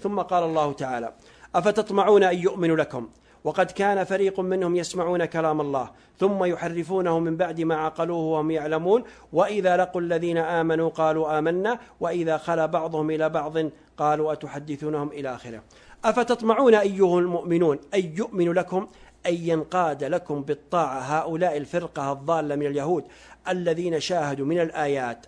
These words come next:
البينات ما شاهدوه ثم قست قلوبهم من بعد ذلك. قال القاسمي: "أفتطمعون أن يؤمنوا لكم"،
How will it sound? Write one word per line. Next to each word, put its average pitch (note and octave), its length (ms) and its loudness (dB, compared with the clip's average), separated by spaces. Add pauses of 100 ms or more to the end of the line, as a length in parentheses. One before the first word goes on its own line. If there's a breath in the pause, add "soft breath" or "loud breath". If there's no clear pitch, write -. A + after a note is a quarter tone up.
(100)
البينات D#3 800 -4
ما E3 140 0
شاهدوه D#3+ 500 -2 (200 loud breath)
ثم F3 240 -2
قست D#3 340 -2
قلوبهم D3+ 480 -2 (220 loud breath)
من C#3 160 -4
بعد B2+ 200 -6
ذلك. A2+ 440 -12 (360 soft breath)
قال E3+ 140 2
القاسمي: E3 680 0 (260 loud breath)
"أفتطمعون E3 760 2
أن D#3 240 -2
يؤمنوا E3+ 360 0
لكم"، D3+ 340 -2